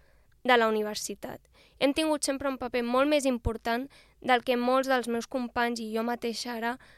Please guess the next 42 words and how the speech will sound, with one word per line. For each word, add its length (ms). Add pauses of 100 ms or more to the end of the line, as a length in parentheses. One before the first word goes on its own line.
(240)
puguem 280
arribar 300
a 80
pensar. 420 (1400)
Llavors, 400
què 100
vol 220
dir? 160
Que 160
tinguem 320
un 80
paper 300
important 640
dins 160
de 80
la 80
universitat, 500
que 140
sempre 240
ha 60
estat 260
un 80
actor 300 (100)
clau 240
en 160
pràcticament, 560 (380)
eh, 100
tota 280
la 120
vida 220
de 140
l'home, 280
la 140
vida 200
contemporània. 920 (1080)
Que 100
sempre 280
tenim 260
alguna 320
cosa 280
a 40
dir. 220